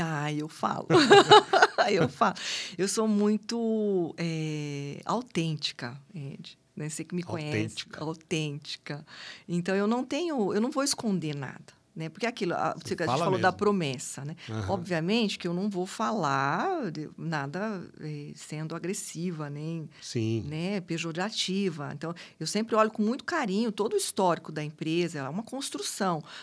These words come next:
Speaker 1: mas eu vou falar o que, o, a verdade.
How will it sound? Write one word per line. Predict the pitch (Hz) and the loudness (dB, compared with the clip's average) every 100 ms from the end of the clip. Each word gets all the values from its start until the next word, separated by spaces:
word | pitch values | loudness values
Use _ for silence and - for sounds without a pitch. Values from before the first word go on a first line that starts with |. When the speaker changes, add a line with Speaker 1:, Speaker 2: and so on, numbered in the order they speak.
| - | -6
Speaker 1:
mas | 160 165 | -4 -2
eu | 170 | -2
vou | 156 | -6
falar | - 226 254 147 151 | -4 -2 0 -2 -2
o | |
que, | 190 - - | -6 -14 -12
o, | 277 - | -10 -8
a | |
verdade. | 226 381 427 320 214 151 147 | -4 -4 -4 -4 -4 -6 -10